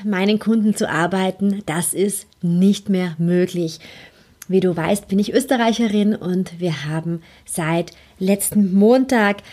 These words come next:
eine Ausgangsbeschränkung in Österreich. Das bedeutet, dass wir nur mehr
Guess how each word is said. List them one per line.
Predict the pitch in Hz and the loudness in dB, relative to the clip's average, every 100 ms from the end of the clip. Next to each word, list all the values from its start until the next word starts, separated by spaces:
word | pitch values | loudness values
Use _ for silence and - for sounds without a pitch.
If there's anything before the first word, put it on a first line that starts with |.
| - - - | -20 -12 -4
eine | 180 185 175 170 - | -2 0 -2 -2 0
Ausgangsbeschränkung | 233 294 311 285 - 285 - 196 220 233 233 226 214 | 2 2 0 -2 -2 -2 0 0 0 0 0 -2 -2
in | 214 | -2
Österreich. | 190 196 202 180 180 185 | -4 -6 -8 -6 -8 -8
Das | 190 | -10
bedeutet, | - 170 175 170 180 - - 220 - | -10 -6 -4 -4 -6 -8 -16 -20 -6
dass | 185 180 165 - 175 | -2 -2 -4 -8 -4
wir | 180 170 175 - _ | -2 -2 -4 -10 _
nur | 190 196 214 | 0 4 4
mehr | 214 202 190 | 4 2 0